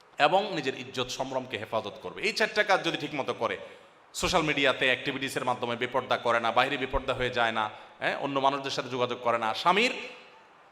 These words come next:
অন্যায় নির্দেশ যতক্ষণ না হয় ততক্ষণ পর্যন্ত তার আনুগত্য করে চলে, এগুলো যদি হয়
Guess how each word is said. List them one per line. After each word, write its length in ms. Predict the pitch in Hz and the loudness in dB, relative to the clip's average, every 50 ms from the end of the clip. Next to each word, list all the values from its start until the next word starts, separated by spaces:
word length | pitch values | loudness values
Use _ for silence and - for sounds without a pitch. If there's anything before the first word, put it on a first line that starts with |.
| - - | 2 6
অন্যায় 380 | 165 180 220 240 262 294 311 302 | 6 8 8 10 10 10 10 10
নির্দেশ 380 | 277 269 208 185 240 240 202 | 10 6 4 4 2 4 4
যতক্ষণ 340 | - 214 208 208 - 196 214 | 4 2 2 2 2 0 2
না 160 | 202 190 175 | 4 4 6
হয় 100 | 170 175 | 6 4
ততক্ষণ 320 | 160 156 143 151 151 165 156 | 4 2 0 -2 -2 -4 -4
পর্যন্ত 140 | 156 147 147 | -6 -8 -4
তার 180 | - 143 135 | -2 0 0
আনুগত্য 420 | 123 127 131 123 117 117 - - 107 | 2 0 0 -2 -4 -6 -6 -8 -8
করে 200 | - 110 104 95 | -6 -6 -8 -6
চলে, 360 | - - 95 98 123 175 - - - | -6 -6 -6 -4 -6 -6 -8 -8 -6
এগুলো 220 | 147 135 165 190 170 | -6 -4 -4 -4 -6
যদি 200 | 160 151 147 120 | -6 -6 -4 0
হয় 280 | 110 120 139 190 220 | 2 4 4 4 2